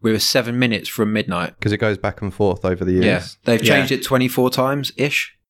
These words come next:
Speaker 3: But my point is, and I know that, you know, I'm no expert, I just read whatever I'm told by the media, but we'll, you know, we'll get into that on another one. Um,
Speaker 2: <laughs>
Speaker 3: but from what I see, we really are, we fucked our planet basically, haven't we?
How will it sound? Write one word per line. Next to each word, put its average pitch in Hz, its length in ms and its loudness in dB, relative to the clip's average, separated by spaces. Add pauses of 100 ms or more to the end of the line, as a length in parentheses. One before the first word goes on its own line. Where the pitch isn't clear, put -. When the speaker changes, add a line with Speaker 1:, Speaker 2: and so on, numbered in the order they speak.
Speaker 3:
But 117 100 2
my 120 100 4
point 120 320 0
is, 95 400 -2
and 110 160 0
I 110 80 4
know 117 180 4
that, 110 260 0
you 113 80 2
know, 95 220 0 (320)
I'm 104 140 0
no 104 120 2
expert, 98 460 0
I 95 60 -2
just 95 180 -2
read 98 220 0
whatever 95 300 2
I'm 95 100 0
told 92 440 -2
by 98 140 2
the 92 80 -4
media, 92 300 -2
but 87 160 -4
we'll, 92 180 0
you 101 100 -2
know, 87 140 0
we'll 87 100 -2
get 87 160 -2
into 82 120 -6
that 82 80 0
on 95 80 0
another 92 240 0
one. 90 180 0 (400)
Um, 101 340 -2 (280)
Speaker 2:
<laughs> - 300 -14
Speaker 3:
but 110 420 2 (1400)
from 113 200 2
what 123 140 6
I 110 120 4
see, 98 400 0
we 98 220 0
really 95 400 0
are, 92 280 0 (380)
we 90 100 -2
fucked - 320 -4
our 85 60 -2
planet 92 260 -4
basically, 87 300 -2
haven't 90 180 -2
we? 85 160 -6